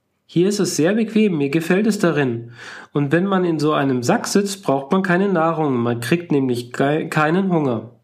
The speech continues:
„Hey, das möchte ich selbst gern einmal ausprobieren.“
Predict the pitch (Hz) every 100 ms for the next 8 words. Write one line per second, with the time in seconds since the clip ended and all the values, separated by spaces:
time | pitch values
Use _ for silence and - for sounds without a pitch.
0 | _ _ _ _ _ _ - 240 170 131
1 | 160 175 202 190 226 240 - 160 147 135
2 | 131 135 131 - 131 127 117 117